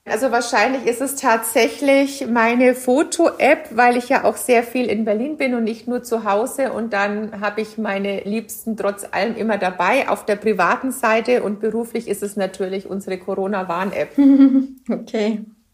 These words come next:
Speaker 2: Als neuen Kanzler, Schrägstrich Kanzlerin, wünsche ich mir?
Speaker 1: Auf jeden Fall einen von der Union. <laughs>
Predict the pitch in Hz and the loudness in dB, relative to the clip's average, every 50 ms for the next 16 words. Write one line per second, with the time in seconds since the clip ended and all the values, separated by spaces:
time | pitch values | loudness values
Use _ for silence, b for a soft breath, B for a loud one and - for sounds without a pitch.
0 | _ _ - 226 214 214 - 220 196 202 202 208 202 - - 196 190 226 269 262 | _ _ 2 2 2 2 2 2 4 4 4 2 0 -2 -2 0 2 2 2 0
1 | - 269 277 277 311 302 - - 190 190 - - 196 196 - - 202 185 240 240 | 2 2 4 4 4 2 0 -2 -4 -4 -4 -6 -8 -8 -6 -2 0 2 2 2
2 | - 277 262 254 269 269 269 196 196 208 214 - - 233 240 240 - - 233 240 | 4 4 4 4 6 6 6 6 4 2 0 0 -2 -4 -4 -4 0 2 4 4
3 | 262 269 311 330 - - - _ _ _ _ _ _ _ _ - - - - 214 | 6 6 4 2 0 -6 -20 _ _ _ _ _ _ _ _ -16 -10 -4 -4 -4
4 | 214 - - 214 220 220 262 262 254 - - 262 254 262 269 254 - - - - | -4 -4 -4 -2 -2 -2 -2 -4 -6 -2 0 2 4 4 4 2 0 -4 -6 -2
5 | 190 214 208 220 240 247 240 - 294 247 240 262 220 254 302 320 294 202 165 170 | 0 0 2 2 0 -2 -2 -2 -2 0 2 2 2 0 0 0 0 -2 -2 -4
6 | - - - 285 277 - - - - 277 269 - | -6 -4 0 0 0 -2 -2 -2 0 0 0 -2